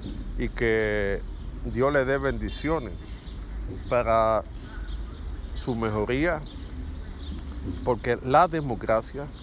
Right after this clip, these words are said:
necesita que él esté bien, el país necesita que él esté bien,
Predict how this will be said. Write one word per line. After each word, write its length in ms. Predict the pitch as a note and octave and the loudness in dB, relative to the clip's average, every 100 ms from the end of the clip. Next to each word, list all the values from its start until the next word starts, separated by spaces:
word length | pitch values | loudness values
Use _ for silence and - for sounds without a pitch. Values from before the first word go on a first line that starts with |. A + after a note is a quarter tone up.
| - - - - - | -12 -10 -10 -10 -4
necesita 880 | A#2 B2 - G#2+ - F3+ F#3 A2 F#2+ - - | 0 0 0 -2 -4 -6 -2 0 0 -2 -10
que 220 | - B2 B2+ | 0 2 2
él 140 | C#3 - - | 0 -6 -4
esté 300 | A#2+ A#2 G#2 | -4 0 0
bien, 340 | A2 B2 D#3 E3+ - - - - - - | 0 0 -2 -6 -10 -10 -10 -10 -6 2
el 160 | B2+ | 2
país 480 | - A#2 G#2+ D3+ F#3 C3+ | 6 4 4 2 -2 -4
necesita 680 | B2+ A#2 A2+ D#3+ D#3 B2+ | -4 -2 -4 -4 0 0
que 200 | - B2 | 0 0
él 60 | B2 | 0
esté 180 | A#2+ G#2 | 0 0
bien, 340 | G#2+ C#3 D#3+ | 0 0 -2